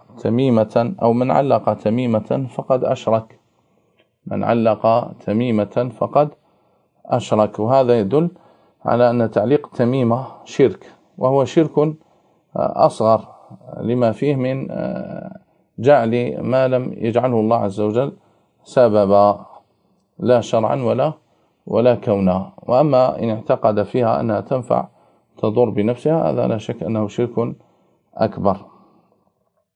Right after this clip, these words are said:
ومحل الشاهد، آه، من هذا الحديث واضح، وهو يعني دليل واضح على الترجمة، والجامع بين الحلقة والخيط ونحوها من الودعة وغير ذلك هو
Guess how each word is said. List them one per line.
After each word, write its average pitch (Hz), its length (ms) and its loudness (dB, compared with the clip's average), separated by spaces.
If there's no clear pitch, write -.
ومحل 131 500 4
الشاهد، 139 440 0
آه، 92 140 0
من 123 240 2
هذا 127 240 4
الحديث 120 480 -4
واضح، 127 460 2
وهو 120 840 4
يعني 110 380 -2
دليل 107 340 0
واضح 110 420 0
على 104 100 -2
الترجمة، 110 640 0
والجامع 117 720 2
بين 107 260 0
الحلقة 113 540 0
والخيط 113 540 -2
ونحوها 113 840 0
من 113 260 0
الودعة 110 640 0
وغير 110 240 0
ذلك 131 420 -2
هو 151 280 0